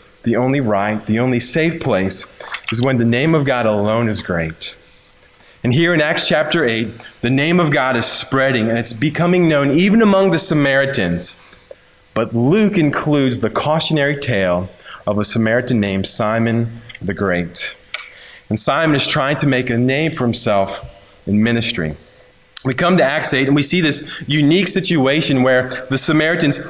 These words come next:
they hear the gospel, they believe the gospel, they are baptized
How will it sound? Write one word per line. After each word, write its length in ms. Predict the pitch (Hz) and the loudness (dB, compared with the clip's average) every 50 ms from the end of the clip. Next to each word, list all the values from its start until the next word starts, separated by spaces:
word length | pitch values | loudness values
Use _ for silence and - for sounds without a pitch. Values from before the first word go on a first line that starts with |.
| - - - | -12 -6 -4
they 80 | 117 117 | -4 -2
hear 260 | - - 170 202 220 | 0 0 0 2 2
the 80 | 233 | 2
gospel, 720 | 214 160 139 110 110 107 - - - - 147 165 - - - - - - - - - - - - - - - | 2 2 2 0 0 -2 -2 -4 -4 -4 -4 -6 -8 -12 -20 -20 -20 -20 -20 -20 -20 -20 -20 -20 -20 -12 -4
they 120 | - 156 160 | -2 -2 0
believe 540 | 117 147 139 139 151 196 240 262 277 247 | 2 2 2 4 4 4 4 4 2 4
the 80 | 214 214 | 2 2
gospel, 760 | 156 147 131 110 113 113 - - - 123 131 139 - - - - - | 2 2 2 2 2 0 -2 -2 -2 -2 -2 -2 -4 -6 -12 -10 -6
they 160 | - 143 151 | -2 0 0
are 80 | 139 139 | 2 2
baptized 1080 | 139 120 156 160 185 226 247 - - 156 156 120 107 101 95 101 120 127 - - - | 0 2 2 2 2 0 0 -2 -2 -2 0 0 0 0 0 -2 -2 -4 -6 -8 -8